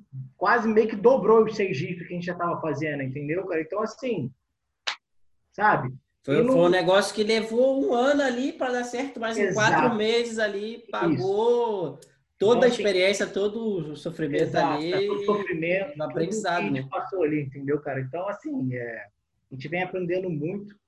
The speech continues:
Speaker 1: né? Muito. E aí, nesses meses que a gente veio operando aí, que a gente, graças a Deus, conseguiu os seis dígitos, né?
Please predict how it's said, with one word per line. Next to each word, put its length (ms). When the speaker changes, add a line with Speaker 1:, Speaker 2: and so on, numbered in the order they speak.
Speaker 1:
né? 220
Muito. 440
E 100
aí, 120
nesses 280
meses 320
que 520
a 40
gente 180
veio 220
operando 440
aí, 120
que 140
a 20
gente, 220
graças 340
a 80
Deus, 140
conseguiu 280
os 120
seis 260
dígitos, 340
né? 120